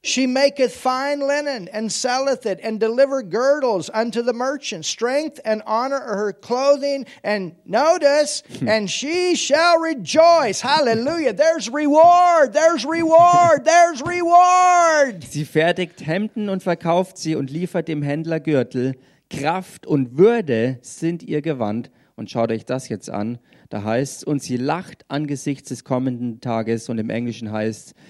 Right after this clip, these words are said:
Speaker 2: sie jubelt dem kommenden Tag zu, also weil sie weiß, dass Belohnung im Anflug ist.
Speaker 1: She openeth her mouth with wisdom, and in her tongue is a law of kindness.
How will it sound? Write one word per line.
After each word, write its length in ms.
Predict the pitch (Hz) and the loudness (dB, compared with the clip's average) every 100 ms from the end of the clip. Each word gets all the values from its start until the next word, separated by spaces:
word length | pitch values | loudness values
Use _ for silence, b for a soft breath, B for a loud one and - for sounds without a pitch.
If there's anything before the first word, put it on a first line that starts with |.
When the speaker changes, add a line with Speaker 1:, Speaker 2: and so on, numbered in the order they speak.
| b | b
Speaker 2:
sie 440 | - - 131 123 | -14 -2 0 0
jubelt 680 | 113 135 196 151 139 139 - b b | 0 2 2 4 0 0 -8 b b
dem 160 | 131 117 | -6 -6
kommenden 580 | - 123 127 123 120 110 | -4 -2 -2 -4 -6 -8
Tag 320 | 120 113 - | -6 -6 -6
zu, 180 | - 110 | -2 0
also 400 | 110 110 113 104 b b b | 0 0 0 -2 b b b
weil 280 | 117 117 117 | 0 0 -2
sie 200 | 135 107 | -6 -6
weiß, 340 | 110 120 - | -6 -6 -8
dass 280 | - 117 - | -8 -8 -8
Belohnung 640 | - 131 135 151 117 101 101 | -6 -4 -2 -2 -2 -6 -8
im 160 | 113 | -10
Anflug 500 | - 110 - 120 117 | -10 -10 -8 -8 -6
ist. 420 | - 101 90 _ _ _ _ _ _ _ _ _ _ _ _ _ _ _ _ _ _ _ _ | -6 -10 -10 _ _ _ _ _ _ _ _ _ _ _ _ _ _ _ _ _ _ _ _
Speaker 1:
She 280 | - 240 269 | -6 2 4
openeth 560 | 277 320 302 277 247 247 | 4 0 -2 -4 -4 -2
her 80 | |
mouth 460 | 233 233 262 294 220 | -2 0 2 0 0
with 200 | 233 165 | -4 -4
wisdom, 480 | 180 269 294 - 233 | -2 -2 -2 -6 -4
and 100 | 233 | -2
in 120 | 233 226 | -4 -4
her 100 | 202 | -8
tongue 360 | - 254 285 247 | -4 -2 0 -2
is 140 | 190 | -2
a 60 | 202 | -2
law 400 | 220 269 302 311 | 0 2 2 0
of 80 | - | 0
kindness. 880 | 262 247 254 220 147 - - - | -2 -2 -2 -4 -4 -10 -14 -14